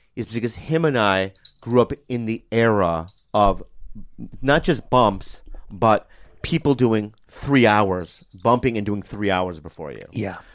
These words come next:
Speaker 1: Right? So I witnessed what it does, right? So I'm extremely, um, sensitive about it, right?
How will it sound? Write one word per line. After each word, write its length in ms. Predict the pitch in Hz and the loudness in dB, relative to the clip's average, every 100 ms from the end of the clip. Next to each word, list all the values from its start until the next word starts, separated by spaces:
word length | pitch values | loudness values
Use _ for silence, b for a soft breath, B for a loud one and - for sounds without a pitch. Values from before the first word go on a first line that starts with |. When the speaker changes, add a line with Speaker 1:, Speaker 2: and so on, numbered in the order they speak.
| B | B
Speaker 1:
Right? 240 | 107 113 - | 2 2 2
So 320 | 143 117 - | 2 4 2
I 300 | 110 127 147 | 2 4 6
witnessed 640 | 131 117 160 139 113 - | 4 4 2 2 -2 -4
what 360 | 113 98 110 127 117 | -12 0 2 2 2
it 200 | 107 - | -4 0
does, 500 | 92 98 139 - - _ - | 0 2 -2 -8 -20 _ -2
right? 280 | 107 120 - b b b | 0 0 -4 b b b
So 180 | - 165 | 0 2
I'm 160 | 156 160 | 4 2
extremely, 1400 | 139 147 - - - 139 156 165 156 127 110 98 92 95 - | 2 0 -2 -8 -2 2 4 4 2 0 0 -2 -4 -8 -4
um, 320 | 107 101 98 | 0 0 0
sensitive 580 | 92 - 139 127 120 107 | -6 -2 -2 -2 -6 -4
about 340 | 92 90 85 85 | -2 -2 -4 -6
it, 180 | 80 - - _ | -12 -14 -20 _
right? 360 | 104 98 101 | -4 -4 -4